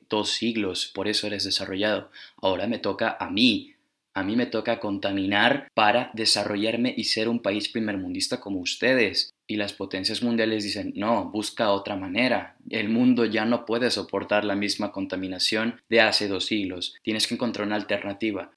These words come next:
¿Cuál es la alternativa? Energías renovables, energías limpias, que por supuesto son muchísimo más caras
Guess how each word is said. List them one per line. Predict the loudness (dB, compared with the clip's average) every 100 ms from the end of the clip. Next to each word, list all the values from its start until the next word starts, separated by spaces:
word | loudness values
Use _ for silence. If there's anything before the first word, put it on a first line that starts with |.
| _
¿Cuál | 2 2
es | 4
la | 2
alternativa? | 2 2 2 2 2 2 2 -2 _ _
Energías | -6 -4 0 0 0
renovables, | 0 6 6 6 2 0 -2
energías | -6 -4 -4 -2
limpias, | -2 0 0 2 0
que | -2
por | -4 -2 -2
supuesto | -2 -2 -2 -2 -4 -4
son | -2 -2 -2
muchísimo | -2 -4 -4 -4 -4
más | -2 0 2
caras | 4 6 6 6 2 -6